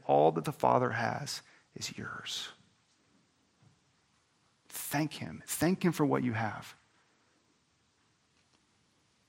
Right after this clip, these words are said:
Enjoy what you have. Celebrate what God has given you. Let that change your heart.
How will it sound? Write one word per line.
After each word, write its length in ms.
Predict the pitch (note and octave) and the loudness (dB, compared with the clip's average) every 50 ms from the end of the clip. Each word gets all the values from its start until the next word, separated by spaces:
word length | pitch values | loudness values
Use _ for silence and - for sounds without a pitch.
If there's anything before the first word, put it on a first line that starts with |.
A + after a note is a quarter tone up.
| _ _ _ _ _ _ _ _ _ _ - | _ _ _ _ _ _ _ _ _ _ -8
Enjoy 560 | B2+ B2+ - C#3 C#3 D#3+ F#3 G3 G3 F3+ D#3+ | -8 -6 -4 0 2 4 8 8 8 8 8
what 160 | C#3 C3+ B2+ | 6 2 0
you 100 | B2 B2 | 0 -2
have. 460 | A#2 G#2+ - A2+ - - - - - - _ - - - - - | -2 -2 -4 -4 -6 -8 -10 -12 -14 -16 _ -20 -20 -20 -12 -4
Celebrate 680 | - - - - - F#3+ F#3+ G3+ G#3 F#3 D3 D#3+ D#3 | 2 6 6 8 10 10 12 12 12 10 10 8 8
what 220 | D3 C#3+ C#3+ C#3 B2 | 8 6 4 4 6
God 220 | C3 B2 A#2+ B2 | 4 4 4 4
has 120 | B2 A#2 | 0 -4
given 300 | - - B2+ A#2+ A2+ A#2 | -4 -4 -2 -2 -2 -4
you. 160 | A#2 A2 G#2+ G#2 - - _ _ _ _ _ _ _ - | -4 -6 -8 -12 -16 -20 _ _ _ _ _ _ _ -8
Let 340 | - A2+ C3+ E3+ G3 F#3+ F#3 E3 | -2 2 4 4 4 4 2 2
that 200 | D#3+ E3 - - | 2 2 2 2
change 400 | - - C#3+ C#3 C#3 C#3+ B2+ C3 | 0 2 2 2 2 2 0 -2
your 80 | A#2+ | -4
heart. 440 | A2 - - A2+ G#2+ - - - - | -6 -8 -8 -10 -10 -10 -12 -12 -16